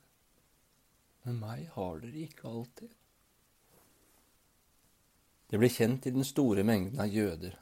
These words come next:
at Jesus var i Betania. Nå kom de dit, ikke bare for hans skyld, men også for å se Lazarus, som han hadde vekket opp fra de døde.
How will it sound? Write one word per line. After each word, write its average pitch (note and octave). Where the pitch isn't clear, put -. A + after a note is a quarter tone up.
at G2+
Jesus F#2+
var F#2
i F#2+
Betania. G#2+
Nå B2
kom G2
de D3
dit, C3
ikke -
bare C#3+
for -
hans A2+
skyld, G3+
men C3+
også C3+
for C#3
å D#3
se B2+
Lazarus, C3
som A#2
han C3
hadde C3+
vekket -
opp -
fra -
de B2
døde. G2+